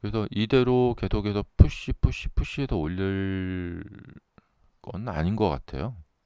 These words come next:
음. 그래서 뭐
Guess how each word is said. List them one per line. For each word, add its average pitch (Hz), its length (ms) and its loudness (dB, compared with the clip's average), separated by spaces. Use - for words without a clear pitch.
음. 76 340 -14
그래서 90 380 -8
뭐 78 340 -6